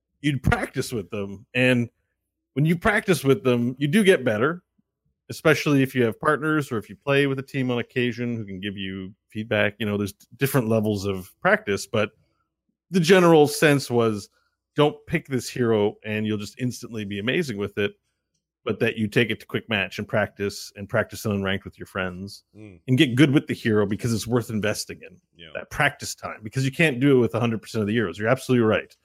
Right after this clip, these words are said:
Speaker 1: You're probably only gonna be at your maximum potential with a small handful.
Speaker 2: Yeah.
Speaker 1: So I get that the tier lists, the way they're presented, are play these heroes, which means it's kind of only good for people who can play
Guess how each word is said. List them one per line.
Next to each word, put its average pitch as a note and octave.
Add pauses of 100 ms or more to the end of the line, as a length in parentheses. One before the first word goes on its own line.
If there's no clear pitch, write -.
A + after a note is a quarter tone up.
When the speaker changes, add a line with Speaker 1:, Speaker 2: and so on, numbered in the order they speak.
(280)
Speaker 1:
You're G#2+
probably B2
only A#2+
gonna A2
be G#2+
at G#2
your G2 (340)
maximum A2+
potential G2+
with F#2+
a -
small G#2
handful. G#2 (240)
Speaker 2:
Yeah. D#2+ (440)
Speaker 1:
So A2+ (340)
I C#3+
get C#3+
that D#3+
the C#3
tier G#3+
lists, G#2+
the B2+
way B2+
they're C3
presented, A#2+
are G#2+
play B2+
these A2
heroes, G2+
which -
means A#2+ (420)
it's -
kind D#3
of D3
only C#3+
good B2+
for A#2
people C#3+
who A#2+
can A2
play A2